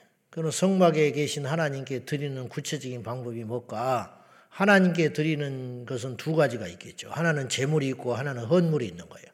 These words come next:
제물은 제사를 드릴 때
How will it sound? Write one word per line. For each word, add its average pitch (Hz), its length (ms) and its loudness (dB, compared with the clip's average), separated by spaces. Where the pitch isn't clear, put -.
제물은 165 720 4
제사를 165 520 8
드릴 143 340 -2
때 151 440 -2